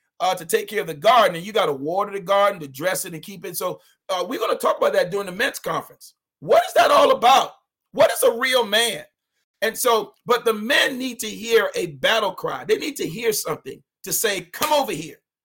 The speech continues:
Oh, glory be to God. Just like God called Abraham, he said, "Come out of your family." Mm. He called Gideon, "Come out of,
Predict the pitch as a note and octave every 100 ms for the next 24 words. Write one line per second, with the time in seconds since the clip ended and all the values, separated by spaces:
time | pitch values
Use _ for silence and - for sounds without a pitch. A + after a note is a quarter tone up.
0 | _ _ _ G3+ G3 C#3+ A#3+ E3 D#3+ C3+
1 | D3 G3+ F3 - _ _ B3+ A#3 A#3 E3+
2 | A3 A#3 - G#3+ A3+ - A3+ F#3+ E3 E3+
3 | F3+ F3+ - - C4+ C4 A3+ F3+ F3 -
4 | F3+ D3 B2 _ _ _ _ _ _ _
5 | C4+ G#3+ - _ _ - A3 A3+ B3+ G#3+
6 | D3 A#3+ A#3+ C#3+ A#2+ _ _ _ _ _
7 | _ _ _ _ _ - D4+ D4 A#3+ D#3+